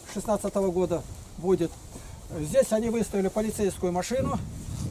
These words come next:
До этого была президентская проверка. Там на сям озере, кажется, шестнадцать детей утонуло.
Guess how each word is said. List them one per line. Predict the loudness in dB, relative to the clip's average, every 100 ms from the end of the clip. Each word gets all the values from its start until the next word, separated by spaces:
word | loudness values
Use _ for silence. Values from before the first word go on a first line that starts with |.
| -4 -6 -10 -8 0
До | 2
этого | 2 2
была | 2 0
президентская | 0 -4 0 0 0 0 -2
проверка. | -2 4 4 4 0
Там | 0
на | 0
сям | 0 2 2
озере, | 0 0 0 -2 -8 -10
кажется, | -4 -2 -2
шестнадцать | -6 -6 0 -2 -2 -6 -8 -10
детей | -4 0 2
утонуло. | 2 4 4 4 6 6